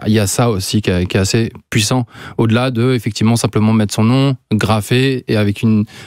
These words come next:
avec une esthétique, il y a ce truc de collectif pour aller produire quelque chose, euh,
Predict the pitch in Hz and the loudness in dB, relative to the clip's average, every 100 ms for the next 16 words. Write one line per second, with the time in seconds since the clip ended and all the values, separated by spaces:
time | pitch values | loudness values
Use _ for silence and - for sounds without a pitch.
0 | - 104 - 113 107 101 147 123 110 113 | -4 -2 0 0 0 -2 -2 -2 -2 -4
1 | - 123 107 98 - 123 120 - 151 135 | -4 0 0 0 -2 0 -2 -4 -2 -2
2 | - 104 107 - 127 120 110 107 110 - | -2 0 0 -2 -2 0 0 -2 -2 0
3 | 117 110 101 | 0 2 0